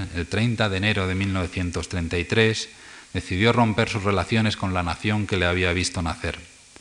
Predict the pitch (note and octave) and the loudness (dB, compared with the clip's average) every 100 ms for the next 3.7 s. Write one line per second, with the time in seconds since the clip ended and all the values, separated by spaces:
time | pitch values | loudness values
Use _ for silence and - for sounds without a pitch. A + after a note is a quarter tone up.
0 | - - - - - G2+ F#2 F2 C3 B2+ | -20 -20 -20 -20 -6 0 0 4 4 4
1 | A#2+ B2+ A#2+ G2+ C#3 B2 A#2+ A#2 G#2+ A2+ | 2 2 2 2 0 2 0 0 2 2
2 | B2 B2 A2+ A2+ A2+ G#2+ A#2 G#2 G#2 - | 2 0 -2 -2 -2 -4 -4 -4 -4 -2
3 | G#2 F#2+ G2+ G2 B2 B2 - | -4 2 0 4 2 2 0